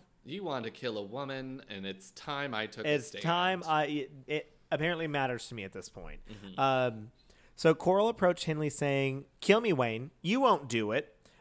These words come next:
Speaker 2: before Henley then shot at Coral, hitting him in the forehead. But guess what?
Speaker 1: He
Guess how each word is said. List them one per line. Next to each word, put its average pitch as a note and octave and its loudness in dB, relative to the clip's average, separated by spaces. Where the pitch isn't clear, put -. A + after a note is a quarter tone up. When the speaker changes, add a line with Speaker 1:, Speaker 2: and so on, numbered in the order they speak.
Speaker 2:
before D3+ 4
Henley D#3+ -2
then D#3+ 0
shot F3 4
at - -10
Coral, A#2+ 0
hitting D#3+ -4
him D3 -4
in C#3+ -4
the C3 -4
forehead. D3 0
But E3+ 4
guess G#3+ 6
what? B3 0
Speaker 1:
He G3+ -16